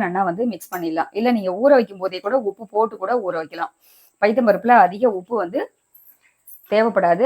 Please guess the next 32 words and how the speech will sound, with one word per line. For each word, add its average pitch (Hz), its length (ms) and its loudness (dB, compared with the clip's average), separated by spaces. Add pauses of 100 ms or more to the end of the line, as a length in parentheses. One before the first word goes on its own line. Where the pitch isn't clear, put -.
அதனால 190 320 0
கொஞ்சம் 190 220 -6
கொஞ்சமா 185 320 -10
சேர்த்துக்கலாம். 202 500 -6
இந்த 202 180 -6
மாதிரி 233 300 0 (100)
வேக 240 320 0
வைக்காத 196 480 0
அப்படியே 202 340 -4
வந்து, 185 180 -6 (720)
ஆ, 202 80 4 (720)
ஊற 285 180 4
வச்ச 226 300 0
பைத்தம்பருப்பு 190 520 -4
வந்து 196 140 -4 (100)
உடம்புக்கு 180 360 -6
ரொம்ப 165 180 -14
ரொம்ப 165 200 -8
நல்லது. 156 280 -10 (600)
இது 180 100 -8
வந்து 190 220 -4
வேக 202 180 4
வைக்க 180 220 -4
வேண்டாம், 190 260 2 (680)
இப்படியே 233 420 2
வந்து 190 180 -2 (400)
உப்பு 208 260 0
போட்டு 202 260 0
மிக்ஸ் 180 200 -10
பண்ணிக்கலாம். 196 400 -2 (1080)
இப்ப 214 240 -4
இதுல 175 180 -2